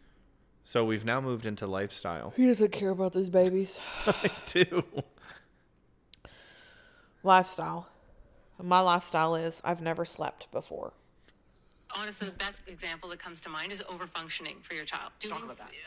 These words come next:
Speaker 3: th-, so doing things for your child that you know they can do for themselves, right? And, and overfunctioning, helping them too much with homework, letting them off on chores. And, and again, it comes back to the same thing. It comes back to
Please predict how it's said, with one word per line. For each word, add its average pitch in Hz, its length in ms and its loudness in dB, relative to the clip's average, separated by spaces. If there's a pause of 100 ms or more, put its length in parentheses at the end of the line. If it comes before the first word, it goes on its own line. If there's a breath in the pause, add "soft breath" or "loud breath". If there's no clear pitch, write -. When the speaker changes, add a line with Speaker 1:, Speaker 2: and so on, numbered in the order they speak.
Speaker 3:
th-, 196 160 -14
so - 180 -8
doing 226 300 -8
things 214 220 -10
for 208 100 -10
your 196 80 -6
child 175 320 -6
that 180 100 -10
you 185 100 -14
know 170 240 -10
they 175 120 -10
can 170 160 -16
do 156 120 -12
for 160 120 -18
themselves, - 840 -10 (140)
right? 208 260 -4 (160)
And, 170 220 -8
and 165 260 -12 (540)
overfunctioning, 190 880 -6
helping 185 320 -6
them 180 100 -8
too 196 120 -4
much 180 200 -8
with 190 100 -10
homework, 180 500 -8
letting 185 260 -6
them 180 160 -8
off 180 320 -8
on 180 220 -6
chores. 170 840 -6
And, 233 180 -4
and 247 120 -4 (100)
again, 294 240 -4
it 269 80 -10
comes 294 220 -6
back 277 180 -6
to - 80 -20
the 226 60 -8
same 190 260 -8
thing. 220 260 -8
It 170 120 -14
comes 214 240 -12
back - 280 -8
to 185 120 -8